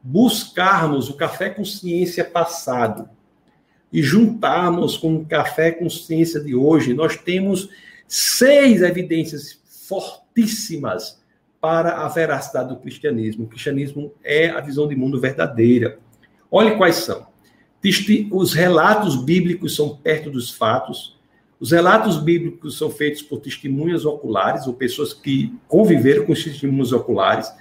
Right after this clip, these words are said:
Os testemunhos dos autores dos, do, das escrituras são muitas vezes embaraçosos para eles mesmos.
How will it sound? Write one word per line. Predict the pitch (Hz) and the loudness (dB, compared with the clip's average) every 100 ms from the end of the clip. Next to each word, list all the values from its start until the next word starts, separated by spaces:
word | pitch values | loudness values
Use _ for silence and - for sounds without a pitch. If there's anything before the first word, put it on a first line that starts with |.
| _ _ - | _ _ -10
Os | - - | -8 0
testemunhos | 202 208 226 196 180 214 269 247 214 - - _ | 2 4 4 4 6 8 8 8 6 0 -8 _
dos | 135 151 170 | -4 0 2
autores | 160 156 - - 175 208 196 165 123 - - _ - | 4 2 0 0 4 6 6 4 0 -4 -16 _ -10
dos, | 139 139 - - _ _ _ _ _ _ _ | -6 -4 -6 -12 _ _ _ _ _ _ _
do, | 120 139 151 143 147 - _ | -8 -4 -2 -2 -4 -12 _
das | 131 135 | -2 0
escrituras | 151 - 165 - 139 123 113 | -2 -4 -6 -6 -2 0 0
são | - | 0
muitas | 151 165 165 | -2 0 0
vezes | 147 131 | 0 -2
embaraçosos | 160 151 170 175 - - 147 180 170 | -4 0 2 2 0 -2 2 2 0
para | - 160 131 143 | -2 0 0 4
eles | 196 180 110 | 4 2 0
mesmos. | 113 110 117 165 - - | 2 2 2 -2 -8 -12